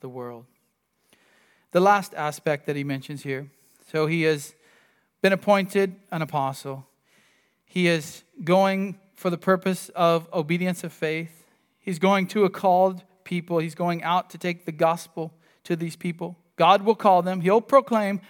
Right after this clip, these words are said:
God will call them in, in their hearts. But thirdly, he talks about the ultimate goal. What's the ultimate goal of Paul's apostleship? For his name's sake.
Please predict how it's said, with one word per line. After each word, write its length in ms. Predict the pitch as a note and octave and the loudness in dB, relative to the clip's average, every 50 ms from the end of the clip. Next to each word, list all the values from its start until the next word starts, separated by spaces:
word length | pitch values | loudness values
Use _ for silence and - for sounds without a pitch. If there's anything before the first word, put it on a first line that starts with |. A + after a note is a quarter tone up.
| _ _ | _ _
God 280 | - F#3 F3 G3 G#3+ A3 | 2 4 4 4 4 2
will 120 | A#3 A3+ | -2 -4
call 300 | - - A3 G3+ G3 G3 | 0 2 2 4 4 2
them 220 | G3 G3+ G3 F#3+ | 0 -2 -4 -4
in, 260 | F#3 F3 E3+ F3+ F#3+ F#3 - _ _ _ _ | -2 -4 -4 -4 -6 -8 -12 _ _ _ _
in 80 | - F3 | -2 -2
their 140 | F3+ F#3+ F#3 | 0 -2 -2
hearts. 540 | - - D3 D#3+ - - _ - - - _ _ _ _ _ _ _ _ _ _ _ _ _ _ _ _ _ _ _ _ _ _ _ _ _ _ _ _ _ _ _ _ _ _ | -2 -2 -2 -2 -4 -8 _ -20 -20 -20 _ _ _ _ _ _ _ _ _ _ _ _ _ _ _ _ _ _ _ _ _ _ _ _ _ _ _ _ _ _ _ _ _ _
But 120 | E3 E3 | -6 -4
thirdly, 400 | - - F#3 F#3+ F3+ E3+ D#3+ D3+ | -2 0 0 0 2 0 -4 -4
he 120 | C3+ E3 | -4 -6
talks 280 | E3 - F3 D#3 - - | -4 -4 -4 -4 -4 -6
about 240 | D#3+ D#3 D#3 D#3 D3+ | -2 -2 -2 -2 -4
the 120 | D#3 F3 - | -8 -10 -6
ultimate 480 | G3 E3 D#3+ - - D#3+ D3+ D3+ - D3 | -6 -6 -4 -6 -8 -8 -8 -10 -8 -8
goal. 400 | C#3 C#3 C3+ C3+ A#2+ B2+ C3+ _ _ _ _ _ _ | -8 -6 -6 -8 -10 -14 -18 _ _ _ _ _ _
What's 240 | - C#4 C#4+ C#4+ - | 6 6 6 6 2
the 140 | C4 B3 B3 | 0 2 4
ultimate 440 | B3 B3+ B3 - C4 C4+ A#3+ G3 F3 | 4 4 4 2 0 -2 -2 2 4
goal 360 | G3 G#3 A3 G#3+ G#3 G3+ G3+ | 4 4 6 4 2 4 2
of 200 | G#3 F#3+ G3 - | 2 0 0 2
Paul's 500 | - G#3 G3 F#3+ F#3+ G3 G3+ F#3 F#3+ - _ _ _ - _ | 4 4 6 6 6 4 2 0 -4 -10 _ _ _ -14 _
apostleship? 680 | - E3 - F3+ F3 E3+ E3 - D#3+ C#3 - C#3+ B2+ - _ _ _ _ _ _ _ _ _ _ _ _ _ _ | -12 -6 -2 0 -2 -2 -2 -6 -14 -14 -14 -14 -14 -16 _ _ _ _ _ _ _ _ _ _ _ _ _ _
For 220 | _ - E3+ D3+ | _ -8 -8 -6
his 260 | C#3+ D#3 E3 D#3+ C#3+ | -6 -6 -6 -6 -6
name's 520 | D#3 D3 C#3+ C#3 C#3 C3+ C3+ C3 B2 - _ _ _ | -6 -6 -4 -4 -6 -6 -8 -12 -16 -20 _ _ _
sake. 340 | - - - A#2+ A2+ A2+ | -20 -18 -16 -16 -18 -18